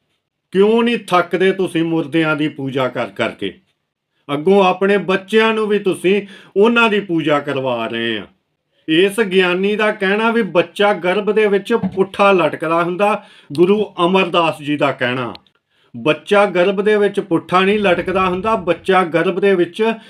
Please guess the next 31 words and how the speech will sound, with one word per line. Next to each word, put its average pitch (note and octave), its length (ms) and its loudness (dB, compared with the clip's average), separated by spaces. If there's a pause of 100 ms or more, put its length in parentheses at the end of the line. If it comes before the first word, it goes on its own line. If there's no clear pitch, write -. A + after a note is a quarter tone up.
(240)
ਤੈਰ F3+ 320 0
ਰਿਹਾ D#3 420 0
ਹੁੰਦਾ। B2 420 -6 (380)
ਬੱਚੇ D#3 500 0
ਨੂੰ G#3 260 -2
ਗਰਭ G3 280 2
ਦੇ G#3+ 140 2
ਵਿੱਚ G3 280 0
ਕੋਈ A#3+ 440 0
ਤਕਲੀਫ F3 580 2
ਨਹੀਂ E3 180 2
ਹੁੰਦੀ, C3 400 -4 (380)
ਬੱਚਾ G3 500 2
ਆਪਣਾ G3 380 0
ਪੂਰਾ A3 560 0
ਸਮਾਂ F#3+ 320 2
ਸੌਂ F3 460 0
ਕੇ F#3 180 2
ਗੁਜ਼ਾਰਦਾ। B2 720 -2 (640)
ਇਸੇ E3+ 340 2
ਕਰਕੇ A3+ 380 0
ਤਾਂ A3+ 120 0
ਜਨਮ F#3+ 380 0
ਲੈਣ F#3 320 0
ਤੋਂ G3+ 180 -2
ਬਾਅਦ F#3 360 0
ਚ A3+ 80 -10
ਵੀ G#3+ 120 -4
ਬੱਚਾ E3+ 420 -2
ਜ਼ਿਆਦਾ D#3+ 560 0
ਸੌਂਦਾ, B2 440 -4